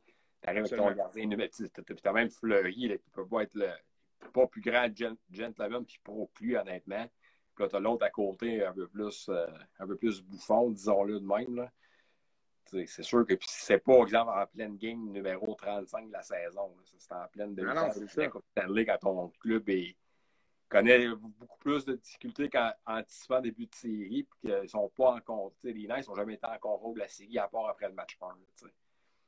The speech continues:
Speaker 1: Dans le sens de comment ils ont
Speaker 2: Je comprends.
Speaker 1: performé, puis comment les choses ont comme été, puis tout ça. Fait que c'est sûr que je pense qu'actuellement, le focus serait plus sur, on se regroupe en, en équipe,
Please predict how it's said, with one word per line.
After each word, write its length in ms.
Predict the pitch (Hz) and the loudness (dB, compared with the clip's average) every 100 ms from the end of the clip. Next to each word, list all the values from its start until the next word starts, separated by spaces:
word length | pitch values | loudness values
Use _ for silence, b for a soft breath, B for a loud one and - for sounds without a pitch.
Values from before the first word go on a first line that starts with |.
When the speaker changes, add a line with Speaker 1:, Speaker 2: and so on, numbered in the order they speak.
| _ - | _ -6
Speaker 1:
Dans 120 | 92 | -4
le 40 | |
sens 180 | - 110 | -4 -4
de 60 | 92 | 0
comment 240 | 98 98 | 2 2
ils 140 | 101 101 | 2 0
ont 40 | |
Speaker 2:
Je 60 | 98 | -2
comprends. 180 | 107 | 0
Speaker 1:
performé, 300 | 123 87 104 110 | 0 0 -4 -10
puis 100 | - | -8
comment 140 | 98 | -10
les 120 | 95 | -8
choses 180 | 90 110 | -6 -2
ont 120 | 98 | 0
comme 180 | 92 101 | 0 -2
été, 240 | 95 - 98 | -2 -4 -6
puis 140 | - | -8
tout 240 | - - | -10 -4
ça. 80 | 117 - _ _ _ _ | -4 -6 _ _ _ _
Fait 80 | - | -12
que 80 | - | -8
c'est 100 | 95 | -6
sûr 220 | - 110 | 0 0
que 100 | 104 | 0
je 100 | - | 2
pense 200 | 104 101 | 4 4
qu'actuellement, 440 | 98 90 101 98 | 2 0 -2 0
le 60 | 110 | -2
focus 300 | - 87 101 | -4 -6 -4
serait 160 | - 87 | -2 -2
plus 200 | 101 95 | -2 -2
sur, 300 | - 85 - | -4 -8 -4
on 160 | 92 90 | -2 -2
se 140 | - | -2
regroupe 260 | 92 98 104 | -2 0 4
en, 140 | 98 - - | 4 2 4
en 160 | 98 | 4
équipe, 340 | 98 - 110 | 4 -4 -8